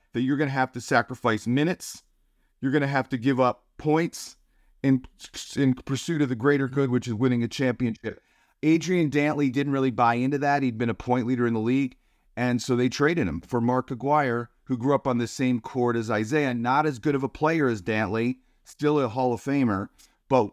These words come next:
that was the ability that once he came in, he bought in. Then they, they won those two championships, and, um, I just think that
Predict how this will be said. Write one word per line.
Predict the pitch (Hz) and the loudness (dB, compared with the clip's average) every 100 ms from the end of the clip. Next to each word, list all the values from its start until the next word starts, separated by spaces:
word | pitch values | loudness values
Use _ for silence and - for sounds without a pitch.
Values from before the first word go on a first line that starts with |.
| _ | _
that | 123 127 135 | 0 2 2
was | 139 117 | 0 -2
the | 120 117 | -2 -2
ability | 104 127 131 | 0 0 2
that | 123 123 | -2 0
once | 120 120 - | 0 0 -2
he | 160 | -6
came | 143 151 135 | 0 2 2
in, | |
he | 120 143 | 0 -4
bought | 135 139 139 | 0 0 2
in. | 123 101 110 - _ _ _ _ | 0 -2 -4 -6 _ _ _ _
Then | 120 127 | 2 2
they, | 123 110 - | 2 -2 -2
they | 123 | -2
won | 117 127 | 2 2
those | 127 117 | 2 0
two | - 123 | -2 -4
championships, | 107 117 107 117 107 113 107 - - - - _ _ | -2 -2 0 0 0 0 -2 -8 -18 -20 -20 _ _
and, | 117 120 117 | 0 2 2
um, | 117 117 113 113 107 104 _ _ _ _ _ _ _ _ | 0 2 2 0 -2 -6 _ _ _ _ _ _ _ _
I | 127 | -2
just | 123 143 - | 0 -2 0
think | 151 131 | 0 0
that | 139 123 110 | 2 0 0